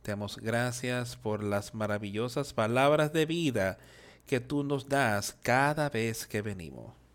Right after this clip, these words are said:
Y oramos que cada uno de nosotros pueda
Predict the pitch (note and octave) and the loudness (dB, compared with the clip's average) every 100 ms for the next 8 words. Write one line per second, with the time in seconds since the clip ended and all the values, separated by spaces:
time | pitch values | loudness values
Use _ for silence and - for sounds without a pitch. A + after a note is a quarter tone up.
0 | _ _ _ - - - _ _ _ _ | _ _ _ -20 -20 -20 _ _ _ _
1 | - - - - - - - C#3 C3+ B2+ | -20 -20 -20 -20 -20 -20 -12 -4 0 0
2 | A#2+ B2 - - - D3+ C#3 A#2+ B2 A#2 | -2 -6 -14 -20 -12 -8 -4 -6 -2 -4
3 | - C#3+ E3 F3 E3 F3 E3+ D#3+ B2+ A#2 | 2 6 6 6 4 2 -2 0 0 0
4 | B2 B2 B2 | 2 4 4